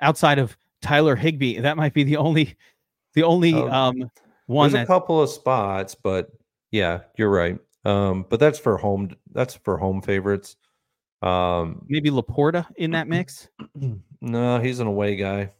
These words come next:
Speaker 1: Oh, yeah, wait a second.
Speaker 2: Um,
Speaker 1: They're away.
Speaker 2: uh, let's see. What's another one?
Speaker 1: Yeah, I mean, he's effectively eliminated everyone except for
Speaker 2: The only
Speaker 1: Igby and
Speaker 2: other one from, uh, I've been thinking about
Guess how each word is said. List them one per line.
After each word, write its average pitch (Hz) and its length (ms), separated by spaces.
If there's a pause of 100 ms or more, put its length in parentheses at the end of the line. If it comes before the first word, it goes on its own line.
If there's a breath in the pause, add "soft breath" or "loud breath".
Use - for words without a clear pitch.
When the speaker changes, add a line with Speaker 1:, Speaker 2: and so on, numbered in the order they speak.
Speaker 1:
Oh, 120 120
yeah, 117 160
wait 98 140
a 98 80
second. 98 160
Speaker 2:
Um, 95 300
Speaker 1:
They're 110 160
away. 95 280 (1400)
Speaker 2:
uh, 110 300
let's 107 180
see. 98 680 (2250)
What's - 220
another 50 300
one? 50 420 (580)
Speaker 1:
Yeah, 139 180
I 127 60
mean, 139 160
he's 131 100
effectively 139 640
eliminated 123 560
everyone 120 400
except 110 280
for 107 280 (460 soft breath)
Speaker 2:
The 131 200
only 165 140
Speaker 1:
Igby 120 60
and 117 40
Speaker 2:
other 117 140
one 113 280
from, 104 300
uh, 101 320
I've 110 140
been 104 160
thinking 117 300
about 110 500